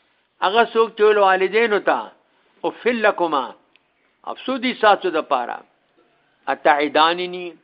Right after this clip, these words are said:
ما له وعید را کوئ، ان اخر بیا به راستی شم،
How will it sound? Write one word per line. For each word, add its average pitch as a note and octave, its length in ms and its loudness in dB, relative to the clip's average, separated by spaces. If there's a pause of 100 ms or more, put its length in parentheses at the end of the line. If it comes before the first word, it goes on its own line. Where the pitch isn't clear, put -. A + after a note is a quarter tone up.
(640)
ما D3+ 220 0
له F3+ 120 4
وعید F3+ 380 -2
را G#3+ 80 4 (100)
کوئ، G3+ 240 0 (220)
ان D3 80 -6 (100)
اخر F3+ 220 0
بیا D#3+ 200 2
به F#3+ 120 0
راستی F#3+ 420 -4
شم، F3+ 160 -14